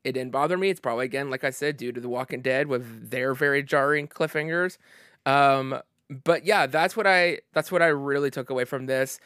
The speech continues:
Uh, so much family and heart, like what we've been saying,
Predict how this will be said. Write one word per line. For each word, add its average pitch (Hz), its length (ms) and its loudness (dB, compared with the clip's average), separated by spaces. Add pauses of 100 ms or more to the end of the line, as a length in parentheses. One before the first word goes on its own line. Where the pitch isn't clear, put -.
(240)
Uh, 120 200 -6
so - 440 2
much - 540 0 (160)
family 143 580 -4
and 131 80 -6
heart, 131 500 -2
like 127 220 -4
what 135 140 -2
we've 131 140 -6
been 131 120 -8
saying, 127 580 -6